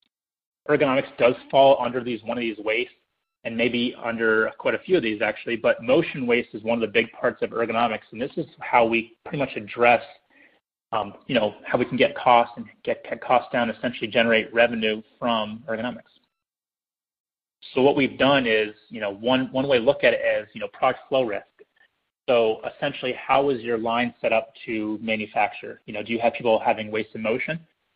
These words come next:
And then you can actually measure cycle times of getting a product out, and then if you reduce that cycle time, that equals money. And also may even reduce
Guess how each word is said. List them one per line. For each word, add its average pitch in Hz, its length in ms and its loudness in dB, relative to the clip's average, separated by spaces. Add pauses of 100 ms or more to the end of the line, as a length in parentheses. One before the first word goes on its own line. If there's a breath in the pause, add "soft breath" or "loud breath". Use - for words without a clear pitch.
And 120 80 -2
then 117 100 0
you 135 80 0
can 127 140 -8
actually 120 500 -2
measure 117 400 2 (100)
cycle 120 300 2
times 107 340 -8
of 107 120 -2
getting 110 160 4
a 104 60 2
product 110 360 2
out, 113 260 4
and 104 140 -8
then 104 200 -10 (100)
if - 120 -20
you 113 80 -10
reduce 110 280 -2
that 104 160 0
cycle 156 240 2
time, 110 440 -6
that 113 160 0
equals 107 380 -4
money. 139 240 -4 (1040)
And 120 120 0
also 131 300 0
may 117 200 0
even 113 300 -4 (140)
reduce 113 240 -4